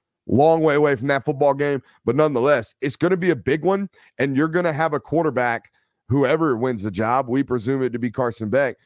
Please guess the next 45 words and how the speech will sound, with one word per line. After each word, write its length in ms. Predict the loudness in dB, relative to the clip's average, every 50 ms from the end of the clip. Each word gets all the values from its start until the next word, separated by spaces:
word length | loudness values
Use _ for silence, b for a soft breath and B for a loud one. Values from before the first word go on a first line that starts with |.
| _ _ _ _
whoever 280 | -2 0 0 0 0 0
wins 240 | 0 -2 -2 -4
the 60 | -6 -6
job 360 | -4 -2 0 0 -2 -2 -6
is 60 | -6
gonna 160 | -6 -6 -4
be 120 | -4 -4 -4
going 260 | -2 -2 -2 -2 -2
into 140 | -4 -2 -2
their 160 | 0 -2 0
real 340 | 0 -2 -2 -2 -2 -4 -4
first 340 | -2 -2 -2 -4 -6 -10 -10
true 380 | -6 -4 -2 0 0 -2 -2 -6 _ _ _ _ _
road 260 | -2 -2 -2 -2 -4 -6
test, 440 | -8 -8 -8 -10 -14 -20 -20 _ _ _ _ _ _ _ _ _ _ _
like, 200 | -4 -2 -2 0
their 180 | 0 0 0 0
real 400 | 0 0 2 2 2 0 0 -4
first 400 | -6 _ -4 -4 -4 -4 -8 -12
one, 140 | -14 -14 -14 -6 _
their 120 | -4 -4
first 340 | -2 -2 -4 -4 -6 -6 -4
big 200 | -2 -2 -2 -2
one. 280 | -2 -4 -4 -4 -4 -6 b b b b -8
Like, 220 | -8 -6 -6 -8 -12 -12 _
damn, 400 | -6 -4 -4 -4 -6 -8 -12 -16 -20 _ _ _ _ _ _ _ _ _ _ _
it's 280 | -4 -4 -4 -4 -6 -8
loud, 680 | -6 -4 -4 -2 -2 0 0 0 -2 -2 -4 -6 -6 -10 _ _ _ _
and 100 | -4 -2
it's, 200 | -2 -2 -4 -4
like, 200 | -6 -6 -6 -6 -6
really 440 | -4 0 2 2 2 2 0 -2 -2
loud. 340 | -2 -2 -4 -6 -8 -10 -14 _ _ -6
And, 240 | -6 -6 -4 -2
uh, 280 | -2 -2 -2 -2 -4 -4 -2
yeah, 200 | -2 -2 -2 -4 -6 _ _ _ _
so, 300 | -8 -4 -2 -2 -2 -2
and 180 | -4 -4 -2 -2
this 160 | -2 -4 -2
is 60 | -4
a 60 | -4
good 220 | -2 0 -2 -2 -2
football 300 | -4 -6 -4 -4 -6 -6
team, 180 | -6 -6 -6
right? 220 | -4 -4 -4 -4